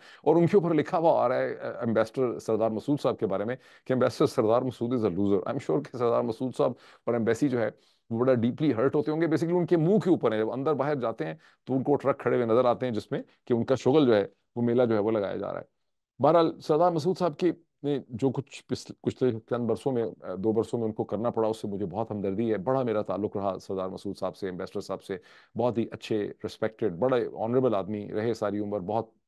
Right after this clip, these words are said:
मतलब, अ, लगता तो यही था कि वो पाकिस्तान के आइडिया से बड़े कमिटेड हैं, कश्मीर के आइडिया से बड़े कमिटेड हैं। लेकिन in the end, गुज़िश्ता दो बरस के जो तमाम वाक़यात हैं, उससे ये पता चला कि सरदार मसूद साहब जो हैं, सिर्फ अपनी नौकरी से ही कमिटेड थे। And this is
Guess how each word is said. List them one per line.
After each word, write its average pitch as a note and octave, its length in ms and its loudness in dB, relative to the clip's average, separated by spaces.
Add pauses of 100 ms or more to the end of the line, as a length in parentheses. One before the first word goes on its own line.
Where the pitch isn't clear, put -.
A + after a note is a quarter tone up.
(120)
मतलब, G2+ 280 -6 (440)
अ, G#2 220 -2
लगता G#2+ 260 2
तो A#2 120 -2
यही C3+ 160 4
था C3 140 0
कि B2 100 -4
वो A#2+ 80 0
पाकिस्तान A#2 420 -4
के A2+ 80 0
आइडिया G#2+ 240 2
से A2+ 120 -2
बड़े G#2+ 160 0
कमिटेड G#2+ 380 -2
हैं, G#2+ 120 -4
कश्मीर C#3 320 2
के B2+ 100 0
आइडिया G#2+ 220 0
से G2+ 100 -8
बड़े F#2 180 -6
कमिटेड F#2+ 380 -12
हैं। - 60 -12 (400)
लेकिन C#3 220 0
in E3+ 280 4
the E3 140 0
end, F3+ 320 -2
गुज़िश्ता A#2 400 0
दो A#2+ 220 4
बरस B2+ 280 2
के C3 120 -6
जो G#2+ 120 -2
तमाम A2 280 -2
वाक़यात G2+ 460 -2
हैं, A2+ 60 -8
उससे - 240 -8
ये A2 80 -2
पता G2 200 -8
चला F#2 260 -6
कि G#2+ 120 -12
सरदार G2+ 360 -2
मसूद F#2+ 320 -10
साहब F#2+ 200 -8
जो G2 60 -6
हैं, G#2 60 -8
सिर्फ G#2+ 260 -8
अपनी A#2+ 200 -10
नौकरी G2+ 320 -6
से F#2 120 -12
ही F2 100 -12
कमिटेड E2 360 -16
थे। - 120 -20 (560)
And B2+ 100 -2
this D#3 220 -2
is A#2+ 120 -8